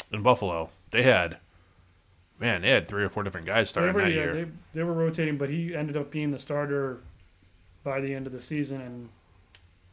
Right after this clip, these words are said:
Speaker 2: going. Oh, that's when they still had E J Dan-, uh, E J Man-, E J Manuel.
Speaker 1: Yeah.
Speaker 2: And he was woefully
Speaker 1: Yeah, that was
Speaker 2: overdrafted
Speaker 1: Kyle
Speaker 2: in the
Speaker 1: Allen
Speaker 2: first
Speaker 1: was a
Speaker 2: round.
Speaker 1: few years after the,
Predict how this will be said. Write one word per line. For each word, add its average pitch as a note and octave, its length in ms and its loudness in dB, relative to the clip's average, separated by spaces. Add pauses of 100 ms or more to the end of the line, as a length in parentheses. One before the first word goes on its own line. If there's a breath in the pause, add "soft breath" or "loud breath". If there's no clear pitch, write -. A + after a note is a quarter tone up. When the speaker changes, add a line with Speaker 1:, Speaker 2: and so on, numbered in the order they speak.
(320)
Speaker 2:
going. C3+ 280 -6 (300 soft breath)
Oh, E3 60 -4
that's F3 260 2
when F3 120 2
they D#3+ 100 2
still D#3+ 220 0
had C#3+ 120 0
E C#3+ 120 -2
J B2+ 180 -8
Dan-, D3 320 -6
uh, C3 220 -10
E D3 100 -2
J C#3 200 -4
Man-, D3 300 -6 (260)
E D3 100 -6
J C3 100 -12
Manuel. C3 420 -6
Speaker 1:
Yeah. G2 260 2 (440)
Speaker 2:
And B2+ 300 -10
he D3+ 120 -4
was C3+ 320 -4 (1200)
woefully E3 600 8
Speaker 1:
Yeah, G#2 160 6
that A2+ 160 8
was D3 120 8
Speaker 2:
overdrafted - 40 -10
Speaker 1:
Kyle D#3 240 10
Speaker 2:
in - 20 10
the B2 60 10
Speaker 1:
Allen C#3 100 12
Speaker 2:
first A2+ 40 4
Speaker 1:
was G#2 80 0
a G#2 40 2
Speaker 2:
round. - 100 -2
Speaker 1:
few A#2+ 80 2
years G2 260 2
after G2 300 0
the, E2+ 300 -2